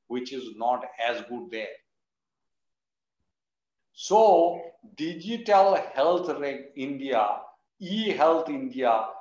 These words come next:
will make availability of such record. So this is an opportunity.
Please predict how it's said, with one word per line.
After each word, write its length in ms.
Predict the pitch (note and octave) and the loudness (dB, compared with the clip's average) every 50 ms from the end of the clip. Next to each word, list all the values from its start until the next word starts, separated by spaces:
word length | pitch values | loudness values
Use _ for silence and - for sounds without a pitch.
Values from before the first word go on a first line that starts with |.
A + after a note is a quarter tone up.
| - _ | -16 _
will 300 | - C3 C#3 C#3+ C#3 C3+ | -6 -4 -2 -2 -2 -2
make 320 | A#2 A#2 B2 C3 C#3 C#3 C3+ | -4 -4 -4 -4 -4 -4 -2
availability 840 | C3 A#2 A2 G#2+ - B2 B2+ B2+ B2+ B2+ B2 B2 A2+ - - A#2 A#2+ | 0 0 0 0 -2 -4 -6 -6 -6 -8 -10 -12 -14 -16 -12 -8 -8
of 120 | A2+ G#2+ - | -8 -8 -8
such 300 | - - A2 G#2+ G#2+ - - - | -8 -6 -6 -6 -6 -8 -14 -18
record. 380 | G#2+ F#2 - _ G2+ F2 E2+ _ _ _ _ _ _ _ _ _ _ _ _ _ _ _ _ _ _ _ _ _ _ | -18 -20 -18 _ -20 -20 -20 _ _ _ _ _ _ _ _ _ _ _ _ _ _ _ _ _ _ _ _ _ _
So 140 | _ - D3 | _ -8 -6
this 180 | C3 C#3+ D3 C3 | -4 -4 -4 -2
is 60 | D3 | -2
an 120 | C#3+ - | 0 0
opportunity. 720 | B2+ B2+ - - C3+ A#2 - - A2+ G#2+ G2 - - _ | 0 0 0 -2 -4 -6 -6 -10 -14 -14 -16 -18 -20 _